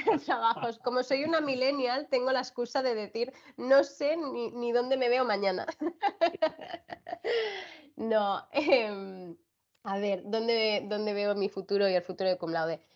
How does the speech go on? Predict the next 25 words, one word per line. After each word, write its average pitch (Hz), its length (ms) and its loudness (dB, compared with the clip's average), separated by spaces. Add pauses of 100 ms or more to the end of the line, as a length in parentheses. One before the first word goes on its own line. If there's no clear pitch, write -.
(220)
No 240 120 4
es, 240 240 6
no 247 120 2
es 247 100 4
dónde 262 260 6
lo 214 100 6
vea, 214 220 6
sino 190 300 0
cómo, 185 540 4
cómo 190 220 0
lo 175 140 2
veo, 160 260 0
¿no? 170 140 -2
Y, 160 460 -2
y 190 100 -8
para 180 220 0
mí 202 180 4
es 220 180 -2
importante 202 540 0
seguir 185 380 -4
en 180 340 -8
movimiento. 151 560 -6 (380)
Eso 190 280 -8
es, 180 480 -4
es 170 580 -10